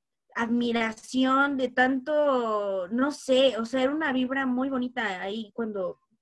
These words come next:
cuando vi las cenizas. Entonces, incluso,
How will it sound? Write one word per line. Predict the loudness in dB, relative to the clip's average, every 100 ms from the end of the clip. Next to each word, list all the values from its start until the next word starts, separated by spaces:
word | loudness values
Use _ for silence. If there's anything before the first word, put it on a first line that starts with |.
| _ _
cuando | -4 -2
vi | 0
las | -2 -2
cenizas. | -8 -2 0 -2 -6 _
Entonces, | -6 -6 -4 -4 -2 -4 -6 _ _ -20 _ -20 -20 _ _ _ _ _
incluso, | 0 0 0 2 2 2 0 0 -2